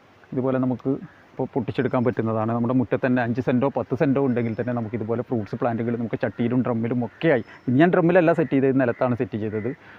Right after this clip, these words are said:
പപ്പായൊക്കെ ഡ്രമ്മിൽ സെറ്റ് ചെയ്താൽ നമുക്ക് വിളവുകൾ കുറവേ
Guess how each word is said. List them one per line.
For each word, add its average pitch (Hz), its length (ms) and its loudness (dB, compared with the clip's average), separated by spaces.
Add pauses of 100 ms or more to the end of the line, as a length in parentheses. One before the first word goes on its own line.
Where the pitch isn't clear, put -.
(140)
പപ്പായൊക്കെ 156 540 2
ഡ്രമ്മിൽ 156 300 2
സെറ്റ് 156 220 0
ചെയ്താൽ 151 220 2
നമുക്ക് 147 240 -2
വിളവുകൾ 131 380 2 (540)
കുറവേ 127 280 2